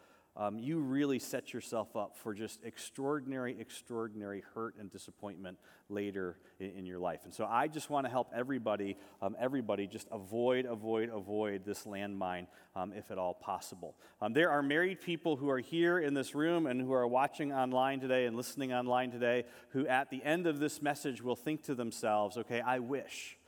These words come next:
I, I wish, I wish, I wish somebody would have talked about this. I wish somebody would have explained this to me earlier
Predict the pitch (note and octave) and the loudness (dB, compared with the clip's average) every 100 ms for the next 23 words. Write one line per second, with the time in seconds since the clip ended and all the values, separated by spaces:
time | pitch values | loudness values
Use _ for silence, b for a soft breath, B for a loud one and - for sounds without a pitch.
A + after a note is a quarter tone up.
0 | B B G#2+ A2 A2+ A#2 D#3+ F3 - - | B B 0 2 2 2 2 2 -2 -2
1 | B2+ C3+ C#3+ C3+ - A#2 A2+ B2+ A#2+ - | 0 2 0 0 -4 -2 0 0 -2 -6
2 | - D3+ D#3+ D3 C3+ A2+ - - D3 D3 | 0 2 2 2 2 0 -2 0 0 0
3 | C#3+ C3 B2 B2 A#2+ A#2 A2+ A2 - C3+ | 0 0 2 0 0 -2 -4 -4 -4 -2
4 | C3 B2+ A#2+ B B A#2 G#2+ G2 - - | 0 0 -2 B B -2 -2 -2 -10 -4
5 | C3+ C#3+ C#3+ C3 - C#3 B2 A#2+ A#2+ A#2+ | -2 0 0 -2 -2 -4 -2 -2 0 0
6 | A#2 A2 G#2 G#2 | 2 2 2 0